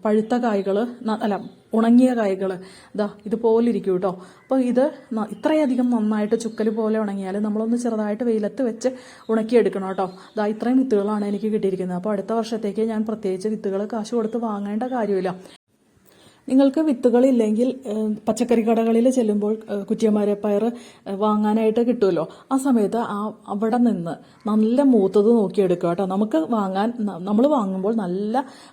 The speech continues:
കുറ്റിയമ്മര പയർ മൂത്തത് നോക്കിയെടുക്കുക. അതിൽ നിന്നുള്ള വിത്തുകൾ ശേഖരിച്ചിട്ട്, ഏ, ഉണക്കിയെടുത്തിട്ട് കൃഷി ചെയ്യാവുന്നതാണ് കേട്ടോ. അപ്പം ഞാൻ ഇ-, ഇങ്ങനെയാണ് കൃഷി ചെയ്തിരിക്കുന്നത്.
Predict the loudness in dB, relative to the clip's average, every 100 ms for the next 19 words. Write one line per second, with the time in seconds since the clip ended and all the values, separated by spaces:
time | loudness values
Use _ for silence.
0 | -2 2 2 2 0 0 0 0 -2 -2
1 | -2 0 2 2 2 2 2 0 -2 -2
2 | 0 4 4 4 2 0 0 -2 0 -2
3 | -2 -4 -2 -4 -4 -4 -4 -12 -20 -10
4 | -4 -2 0 0 4 4 4 2 0 2
5 | 0 2 2 2 0 -2 -4 -2 -2 -4
6 | -6 -16 0 4 4 6 4 2 0 0
7 | 4 6 6 4 4 4 2 4 4 4
8 | 4 2 2 -2 -4